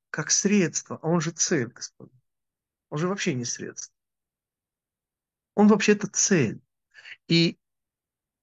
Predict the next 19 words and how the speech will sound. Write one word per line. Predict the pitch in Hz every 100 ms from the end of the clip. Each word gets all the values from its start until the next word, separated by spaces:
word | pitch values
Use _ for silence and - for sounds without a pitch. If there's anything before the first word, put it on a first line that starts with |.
| _
первый | 226 262 240 180
и |
второй | 143 170 190
храм | 180 196 247 214
именно | 220 214 185
поэтому | 202 185 175 - 127 113 117
будут | 127 160 151 151 - _ _ _ _ _ 170
included, | 160 151 170 196 160 127 123 _ _ _
как | - 131
говорят | 135 131 127
у |
нас | 127 123
в | 131
Америке, | 151 165 139 131 123 127 _ _
в | -
третьем | 127 123 127 104
храме. | - 110 - - _ _ _ _ _ _ _ _ _ - - -
И | 180
именно | 247 254 233